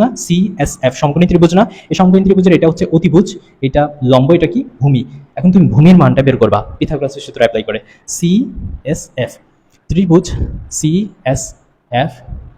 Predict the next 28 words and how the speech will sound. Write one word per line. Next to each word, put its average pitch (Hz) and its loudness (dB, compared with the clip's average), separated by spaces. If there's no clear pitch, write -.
এ 127 -8
পিথাগোরাসের, 131 -4
পিথাগোরাসের 135 -8
সূত্র, - -10
সূত্র 226 -2
তুমি 165 0
ব্যবহার 123 6
করবা। 113 4
তাহলে 202 4
এখানে 208 4
অতিভুজ 254 6
কত 135 0
বলতো? 127 -4
সিএস 180 0
অতিভুজ, 143 -2
তাই 247 4
না? - 6
অতিভুজ 180 0
square 170 0
is 170 -8
equals 170 -4
to 151 -4
ভূমি, 139 -2
এসএফ। 131 -8
এসএফ 165 2
এটা 165 -2
হচ্ছে 147 -8
ভূমি, 123 -4